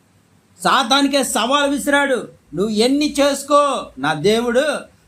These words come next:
నా కుమారుడు ఏమాత్రం నన్ను దూషించడని"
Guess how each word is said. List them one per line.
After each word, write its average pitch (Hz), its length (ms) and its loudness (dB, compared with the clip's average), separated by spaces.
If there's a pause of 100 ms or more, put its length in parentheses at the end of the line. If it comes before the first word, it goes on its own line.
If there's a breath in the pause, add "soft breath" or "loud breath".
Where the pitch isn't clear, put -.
(120)
నా 180 180 2
కుమారుడు 247 600 0
ఏమాత్రం 262 640 -2
నన్ను 247 200 0
దూషించడని" 262 1000 -2